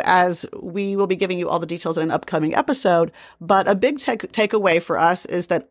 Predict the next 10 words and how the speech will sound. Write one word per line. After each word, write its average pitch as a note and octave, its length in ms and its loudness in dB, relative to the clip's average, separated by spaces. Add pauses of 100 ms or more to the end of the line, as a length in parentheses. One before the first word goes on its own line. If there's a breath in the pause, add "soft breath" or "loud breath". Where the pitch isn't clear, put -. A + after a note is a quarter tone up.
(120)
all G#3+ 240 6
of A3+ 80 4
our G3 140 4
costumes, F3 600 -2
every F#3+ 140 0
single G3 240 0
costume, E3+ 580 -2 (500 loud breath)
has G3+ 180 2
been A3+ 160 0
selected, F#3 680 2